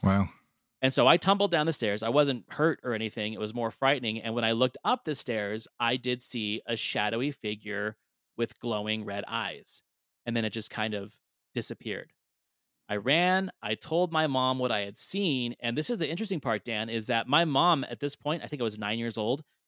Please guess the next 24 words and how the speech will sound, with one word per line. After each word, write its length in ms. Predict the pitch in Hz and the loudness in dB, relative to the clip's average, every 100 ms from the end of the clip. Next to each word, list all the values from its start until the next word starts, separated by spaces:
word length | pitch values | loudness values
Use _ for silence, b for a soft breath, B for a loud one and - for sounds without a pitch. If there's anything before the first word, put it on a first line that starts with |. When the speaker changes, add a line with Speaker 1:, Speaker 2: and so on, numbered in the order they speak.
| _ _ | _ _
Speaker 2:
she 160 | - 269 | 2 4
had 120 | 220 | 6
never 240 | 190 151 | 6 4
told 420 | 139 - 170 190 131 | 2 2 4 6 4
me 320 | 104 82 - _ | -4 -6 -18 _
about 360 | 117 123 107 - | 2 2 2 0
her 400 | 113 104 98 - | 2 2 0 -6
experiences 720 | - - 123 101 98 - 101 | -10 -6 -4 -4 -8 -8 -8
growing 220 | 107 98 101 | -6 2 2
Speaker 1:
Oh, 60 | |
Speaker 2:
up. 160 | 92 95 | 4 4
Speaker 1:
really? 500 | 123 101 76 76 - | 4 4 2 0 -6
Speaker 2:
So 120 | - - | 2 6
I 200 | 180 214 | 10 10
Speaker 1:
Okay. 0 | |
Speaker 2:
didn't 220 | 170 147 | 8 6
have 640 | 147 175 190 123 107 110 - _ 120 | 4 6 8 8 4 -2 -10 _ -6
a 60 | |
frame 220 | 156 131 | -2 0
of 120 | 120 117 | 0 2
reference 400 | 131 120 113 120 | 2 0 -6 -4
in 100 | 120 | 0
my 180 | 107 | 2
he-, 100 | 113 | 0